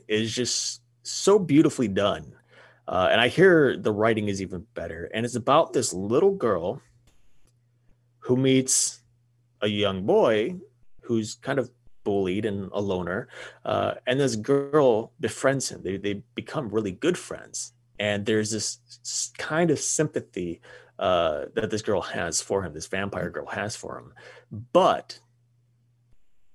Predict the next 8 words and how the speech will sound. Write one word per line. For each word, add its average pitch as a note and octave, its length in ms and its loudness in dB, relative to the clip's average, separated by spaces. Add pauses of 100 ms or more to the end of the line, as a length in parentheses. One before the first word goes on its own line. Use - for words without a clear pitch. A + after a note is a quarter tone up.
(200)
because F#3+ 580 -2
she F3+ 120 0
cares G2 300 -2
for F#2+ 120 -6
him, E2+ 220 -8
she's A#2 200 -8
very A2+ 180 -2
protective. - 680 -8